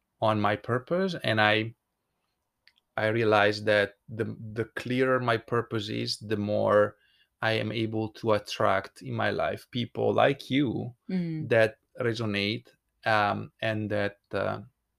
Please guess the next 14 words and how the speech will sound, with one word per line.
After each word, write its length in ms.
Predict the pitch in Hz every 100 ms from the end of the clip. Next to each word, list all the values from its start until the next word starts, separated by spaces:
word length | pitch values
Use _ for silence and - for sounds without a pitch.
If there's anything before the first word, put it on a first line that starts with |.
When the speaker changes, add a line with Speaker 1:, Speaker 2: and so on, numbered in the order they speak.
| _
Speaker 1:
help 320 | - 131 165
me, 240 | 127 107 107 _ _ _ _ _ _ _ -
uh, 120 | 113 123
in 120 | 117
my 140 | 104
journey. 540 | 101 104 110 110 120 143 _ _ _ _ _ _ _ -
I 60 | 131
guess 540 | 120 120 117 - - - _
my 560 | 113 110 110 113 113 117 _ _ _ _ _ _ _ _ _ _ _
purpose 460 | 123 117 117 113 107
is 220 | 104 -
very 380 | 110 110 107 107
much 560 | 104 101 - - - _ _ _ _ _ _
around 680 | 113 107 98 98 95 95 92